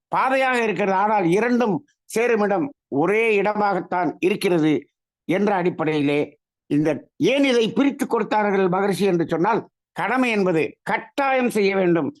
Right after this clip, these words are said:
ஈகை செய்து கொள் அல்லது துன்பத்தை அனுபவித்துக்கொள், உனக்கு ஆப்ஷன் கொடுத்தாச்சு. ஆனா கடமைக்கு ஆப்ஷனே கிடையாதுப்பா. நீ உங்க அப்பா அம்மாவுக்கு சோறு போடல, அவங்கள கவனிக்கல, அவங்களுக்கு கடமை செய்யல அப்படின்னா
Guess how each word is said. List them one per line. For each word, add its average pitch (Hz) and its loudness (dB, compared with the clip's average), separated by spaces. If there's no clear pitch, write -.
ஈகை 196 0
செய்து 185 0
கொள் 247 0
அல்லது 202 0
துன்பத்தை 208 0
அனுபவித்துக்கொள், 190 0
உனக்கு 175 -2
ஆப்ஷன் 208 -2
கொடுத்தாச்சு. 180 -2
ஆனா 175 0
கடமைக்கு 208 -2
ஆப்ஷனே 196 0
கிடையாதுப்பா. 175 -2
நீ 156 0
உங்க 190 2
அப்பா 190 0
அம்மாவுக்கு 247 2
சோறு 240 2
போடல, 254 0
அவங்கள - -
கவனிக்கல, 196 0
அவங்களுக்கு 180 0
கடமை 208 0
செய்யல 226 0
அப்படின்னா 185 0